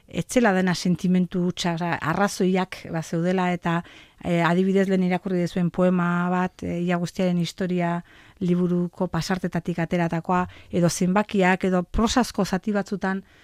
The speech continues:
ba, arrazonamentua landu nahi dut, e, modu batean, ezta? Eta orden bat badago, naturala,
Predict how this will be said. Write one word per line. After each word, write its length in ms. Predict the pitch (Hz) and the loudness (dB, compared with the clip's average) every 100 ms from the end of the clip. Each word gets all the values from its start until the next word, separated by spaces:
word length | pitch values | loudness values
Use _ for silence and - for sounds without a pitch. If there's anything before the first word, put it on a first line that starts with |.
| _ _ | _ _
ba, 360 | 190 170 165 - | -2 0 0 -4
arrazonamentua 880 | 165 170 220 208 175 160 160 175 165 165 165 165 165 180 | -2 0 2 2 0 0 -2 0 -2 0 -2 -4 -6 -4
landu 300 | 175 180 175 | -4 -2 -2
nahi 180 | 170 170 | -2 0
dut, 280 | 175 - 170 | -2 -4 -4
e, 80 | 165 165 165 165 | -2 -2 -2 -4
modu 240 | 175 170 175 | -4 -4 -4
batean, 340 | 170 175 165 | -6 -6 -6
ezta? 280 | 156 - 208 - - - - - _ - | -6 -6 -8 -10 -20 -20 -20 -20 _ -6
Eta 500 | 208 - 196 196 - _ _ _ _ | -2 4 4 4 0 _ _ _ _
orden 340 | 233 220 277 285 | 2 4 6 6
bat 160 | 269 | 4
badago, 600 | 208 202 214 220 208 240 285 _ _ | 2 2 4 2 4 2 0 _ _
naturala, 640 | 220 170 208 190 170 160 | 0 2 2 2 2 -2